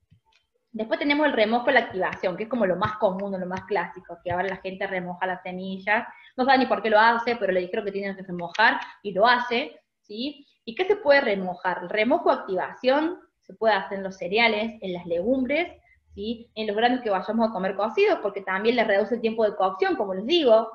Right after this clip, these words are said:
antes lo hacíamos siempre, co-, dejamos las legumbres de toda la noche, el otro día las cocinamos, ¿sí? Y eso ahí está buenísimo hacerlo para todo, todas las legumbres, las semillas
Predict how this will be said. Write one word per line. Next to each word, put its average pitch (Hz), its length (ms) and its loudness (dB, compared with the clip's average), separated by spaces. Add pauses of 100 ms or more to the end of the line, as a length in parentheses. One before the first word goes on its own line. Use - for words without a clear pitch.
(120)
antes 196 240 -6
lo 185 80 -2
hacíamos 196 320 -10
siempre, 226 420 -2
co-, 180 200 -10
dejamos 208 360 -4
las 208 80 2
legumbres 208 380 2
de 196 140 0
toda 220 180 4
la 220 80 6
noche, 285 500 2 (260)
el - 80 -4
otro 214 140 0
día 214 140 4
las 220 100 -6
cocinamos, 202 600 2 (260)
¿sí? 240 480 -8
Y 220 100 -8
eso 247 80 -6
ahí 226 120 0
está 226 140 -4
buenísimo 220 380 -4
hacerlo 226 360 -4
para 175 260 -4
todo, 226 560 4
todas 202 160 0
las 202 100 -4
legumbres, 226 480 -2 (340)
las 208 220 -4
semillas 226 480 -6